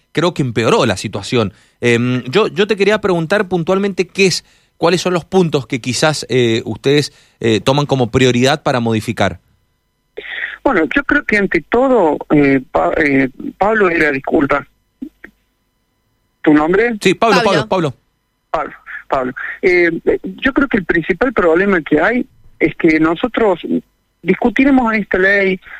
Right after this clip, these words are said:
Speaker 2: otra modificación de otra ley, o,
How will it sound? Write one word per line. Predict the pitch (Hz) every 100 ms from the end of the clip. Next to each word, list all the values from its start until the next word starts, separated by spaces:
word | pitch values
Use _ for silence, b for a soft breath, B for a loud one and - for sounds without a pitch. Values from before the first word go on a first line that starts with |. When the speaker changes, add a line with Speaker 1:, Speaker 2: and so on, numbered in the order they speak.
| B
Speaker 2:
otra | - 202 -
modificación | 170 151 139 143 143 143 - 170 151 _
de | 160
otra | 151 151
ley, | 151 160 170 160 160 B B _
o, | - 156 147